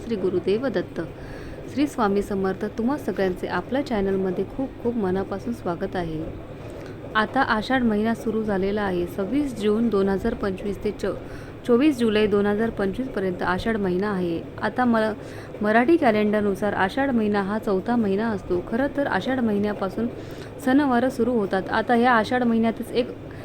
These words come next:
महिन्याचं एक असं वैशिष्ट्य आहे की त्यांच्याबद्दल आज आपण माहिती घेणार आहोत. आणि या आषाढ महिन्यात काय सेवा करावी व कोण-, कोणती सुवा-, सेवा चुकवायची नाही, हे आज आपण या व्हिडिओमध्ये बघणार आहोत.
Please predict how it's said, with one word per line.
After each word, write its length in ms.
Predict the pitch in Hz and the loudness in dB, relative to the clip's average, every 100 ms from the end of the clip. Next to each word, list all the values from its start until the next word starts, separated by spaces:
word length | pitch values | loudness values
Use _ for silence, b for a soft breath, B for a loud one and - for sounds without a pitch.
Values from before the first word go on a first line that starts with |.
| B B B | B B B
महिन्याचं 380 | 226 233 240 262 | 4 6 6 4
एक 140 | 254 | 2
असं 240 | - 233 285 | 0 2 4
वैशिष्ट्य 600 | 233 202 240 214 - 240 | 4 4 2 2 0 2
आहे 180 | 196 190 | 2 2
की 120 | 233 | -2
त्यांच्याबद्दल 680 | 226 208 208 233 214 220 | -2 -2 -2 -2 0 0
आज 300 | 196 202 220 | 4 4 4
आपण 260 | 220 208 226 | 2 0 0
माहिती 320 | 220 180 233 | 0 0 0
घेणार 340 | 208 196 208 208 | 0 0 0 0
आहोत. 260 | 190 175 - B B B - | 0 -2 -4 B B B 2
आणि 280 | 233 269 269 | 4 6 6
या 120 | 269 | 6
आषाढ 300 | 247 277 285 | 6 6 4
महिन्यात 340 | 247 233 233 226 - | 6 4 4 0 2
काय 180 | 247 269 | 2 4
सेवा 300 | 240 233 240 | 2 4 2
करावी 540 | 233 214 196 202 196 - B B - | 2 2 2 0 -2 -6 B B 0
व 260 | 240 294 294 | 4 4 4
कोण-, 260 | - 247 | 2 2
कोणती 340 | 233 233 233 294 | 4 2 4 2
सुवा-, 300 | 254 240 226 | 2 2 2
सेवा 320 | 233 226 247 | 4 6 4
चुकवायची 500 | 240 - 214 220 233 | 0 0 2 2 2
नाही, 220 | 226 190 | 2 2
हे 160 | 190 254 | 2 2
आज 200 | 247 240 | 4 2
आपण 300 | 214 233 240 | 0 2 2
या 120 | 240 | 4
व्हिडिओमध्ये 580 | 214 214 220 208 190 226 | 4 4 2 0 2 2
बघणार 380 | 202 190 202 | 0 -2 0
आहोत. 260 | 214 175 | 0 0